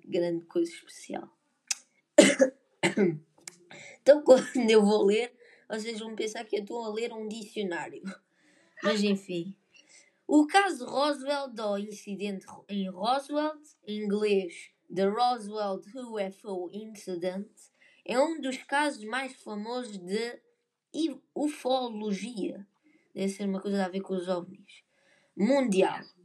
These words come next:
Diz respeito a uma série de acontecimentos ocorridos em julho de mil novecentos e quarenta e sete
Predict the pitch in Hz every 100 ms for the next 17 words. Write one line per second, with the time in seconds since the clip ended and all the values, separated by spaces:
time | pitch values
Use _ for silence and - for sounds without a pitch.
0 | - _ - - _ _ - 262 330 -
1 | 262 254 - 285 294 247 240 208 - 254
2 | 254 208 214 254 262 - 214 190 202 -
3 | - - - 185 196 185 190 180 170 185
4 | 277 247 185 190 233 320 277 - 262 254
5 | - 208 202 185 170 - 196 202 _